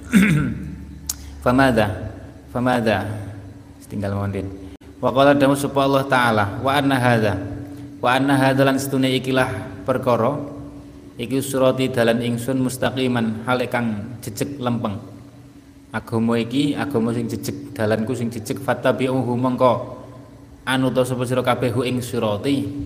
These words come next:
Wala tattabi'u lan ojo anut sapa sira kabeh as-subula. As-subula ing pira-pira dalan kang nulayani hadza. Kang nulayani hadza. Fatafarraqa mengko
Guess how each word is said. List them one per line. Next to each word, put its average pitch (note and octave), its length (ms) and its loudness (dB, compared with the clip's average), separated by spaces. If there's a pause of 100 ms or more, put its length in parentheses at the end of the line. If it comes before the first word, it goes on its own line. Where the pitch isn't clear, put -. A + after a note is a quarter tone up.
(800)
Wala B2 180 2
tattabi'u B2+ 540 -2
lan A#2+ 240 0
ojo B2 320 -4
anut A#2+ 320 -2
sapa A#2+ 160 -4
sira A#2 160 -4
kabeh A#2+ 320 0
as-subula. C3 640 0 (960)
As-subula B2 480 0
ing B2 160 -2
pira-pira A#2+ 320 0 (640)
dalan A#2 480 2
kang C3 320 2
nulayani B2+ 960 2
hadza. A2 400 2 (720)
Kang B2 160 -4
nulayani A#2+ 560 0
hadza. G2 320 -2 (1400)
Fatafarraqa B2+ 720 0
mengko A#2+ 480 0